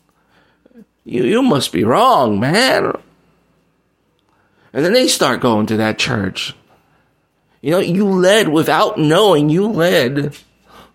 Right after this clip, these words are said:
many people to the slaughter, many people to condemnation. Before you, I will, I will tell you, before even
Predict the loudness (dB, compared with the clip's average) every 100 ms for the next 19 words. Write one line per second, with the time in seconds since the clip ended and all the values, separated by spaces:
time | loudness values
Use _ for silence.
0 | _ _ _ _ 0 0 2 0 0 0
1 | 2 2 0 0 0 0 0 2 2 0
2 | 0 2 2 0 0 0 -2 -2 -2 0
3 | 0 0 0 0 0 -2 -4 -6 -10 -20
4 | _ _ _ _ _ _ _ _ _ _
5 | _ _ _ _ _ _ _ _ _ _
6 | _ _ _ _ _ _ _ _ _ _
7 | _ _ _ _ _ -4 0 2 4 2
8 | 0 -2 -4 -4 -2 0 0 0 0 0
9 | -2 0 0 0 -2 -4 -2 -2 -2 -2
10 | 0 0 -2